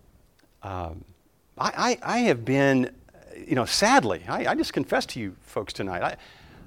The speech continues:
I, I have been bent largely on a discipleship that is largely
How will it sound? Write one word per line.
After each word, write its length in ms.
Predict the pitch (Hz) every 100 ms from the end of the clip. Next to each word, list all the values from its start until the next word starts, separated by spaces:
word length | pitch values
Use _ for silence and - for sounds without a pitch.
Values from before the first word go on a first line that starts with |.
| _ _ -
I, 440 | - - - 185 -
I 120 | 254
have 160 | 277 147
been 240 | 180 151
bent 580 | 117 101 156 208 104 - - _ -
largely 540 | 127 180 233 175 123
on 100 | 117
a 60 | 107
discipleship 1080 | 107 - 175 214 214 123 - 123 110 - - - - - _
that 100 | 131
is 120 | 123
largely 540 | 113 160 226 151 117